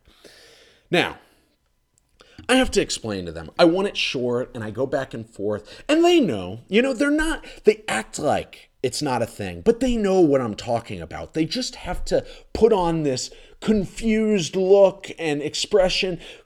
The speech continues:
because they don't want to seem misogynistic or sexist or whatever the case may be, whatever you call it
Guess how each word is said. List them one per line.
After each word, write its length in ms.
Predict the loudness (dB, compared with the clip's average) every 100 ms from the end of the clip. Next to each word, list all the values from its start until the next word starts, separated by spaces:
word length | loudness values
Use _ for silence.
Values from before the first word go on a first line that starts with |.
| _
because 540 | -6 -2 4 6 4 -4 -20 -20 _
they 140 | 6
don't 360 | 8 6 6 2
want 200 | 0 0
to 80 | 0
seem 640 | -4 -4 -2 0 0 -2 -8 _ _
misogynistic 1500 | -6 -4 -2 0 2 0 -2 -4 -4 -6 -8 -4 -4 -6 -2
or 100 | 0
sexist 1160 | 0 -6 0 0 0 -6 -6 -4 -4 -4 -6 4
or 200 | 6 6
whatever 440 | 4 2 0 -4
the 120 | -4
case 480 | -8 -8 -10 -10 -12
may 160 | -8 -10
be, 180 | -8 -6
whatever 380 | -2 -4 -4
you 160 | -10 -12
call 380 | -12 -8 -8
it 80 | -8